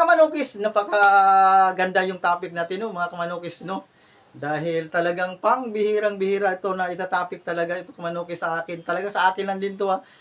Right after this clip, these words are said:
Ito ay base lang po sa experience, kamanukis. Kung kayo pa po'y baguhan, mga kamanukis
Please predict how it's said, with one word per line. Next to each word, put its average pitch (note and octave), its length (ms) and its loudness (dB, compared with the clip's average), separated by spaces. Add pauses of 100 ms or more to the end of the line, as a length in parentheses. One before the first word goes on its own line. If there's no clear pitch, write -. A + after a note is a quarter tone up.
(140)
Ito G#3 380 -4
ay G3+ 100 0
base E3+ 320 0
lang F3+ 160 -6
po F3 80 -10
sa E3+ 160 -8
experience, F3 480 -8
kamanukis. D#3+ 640 -10 (480)
Kung B3+ 240 -4
kayo C4+ 240 2
pa C4 160 2
po'y C4 160 -2
baguhan, B3 480 2
mga B3 160 0
kamanukis A3+ 800 -4